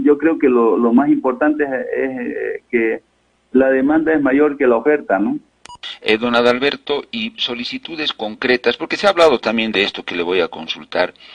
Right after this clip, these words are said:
Speaker 2: del trópico de Cochabamba. Los propios, eh, dirigentes indígenas de la marcha han señalado que de un tiempo a esta parte se advierte mucha presencia, migración de gente del trópico, del Chapare de Cochabamba a estas tierras. Desde las seis federaciones o alguna de ellas,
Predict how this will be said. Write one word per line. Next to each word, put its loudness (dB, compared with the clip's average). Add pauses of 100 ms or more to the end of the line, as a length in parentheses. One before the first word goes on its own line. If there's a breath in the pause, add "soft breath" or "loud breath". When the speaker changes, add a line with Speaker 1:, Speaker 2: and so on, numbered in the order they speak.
(220 loud breath)
Speaker 2:
del -2
trópico -2
de -4
Cochabamba. -6
Los -10
propios, -2
eh, -4 (420 loud breath)
dirigentes -8
indígenas -8
de -6
la -4
marcha -2
han -8
señalado -4
que -6
de -8
un -12
tiempo -10
a -8
esta -6
parte -2
se -8
advierte -4
mucha -8
presencia, -6 (420 loud breath)
migración -6
de -2
gente -4
del -6
trópico, -2
del -10
Chapare 2
de -4
Cochabamba -4
a -4
estas -12
tierras. -10 (480 loud breath)
Desde -2
las 2
seis -4
federaciones -2
o -6
alguna -6
de -4
ellas, -4